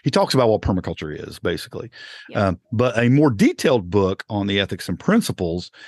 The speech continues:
Speaker 1: is David Holmgren's book called Permaculture Principles and Pathways Beyond Sustainability.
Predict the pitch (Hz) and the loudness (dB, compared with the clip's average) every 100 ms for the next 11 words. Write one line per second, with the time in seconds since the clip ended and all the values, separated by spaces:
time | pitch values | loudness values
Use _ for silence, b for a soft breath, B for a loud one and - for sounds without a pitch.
0 | B - 110 98 90 110 104 95 - 175 | B -2 2 2 2 2 2 0 0 2
1 | 175 104 90 87 - - _ _ _ 95 | 2 0 0 -2 -6 -16 _ _ _ 0
2 | 95 92 87 - _ - 92 87 - - | 2 2 0 -12 _ -4 -2 -4 -6 -2
3 | 113 113 98 101 - 110 107 104 92 87 | 0 0 -2 -2 -2 -2 0 0 0 -2
4 | 98 95 92 104 95 92 90 90 92 95 | 0 -2 0 0 0 0 -2 0 0 -2
5 | - - 95 90 92 110 110 110 | -6 -2 0 2 2 2 2 0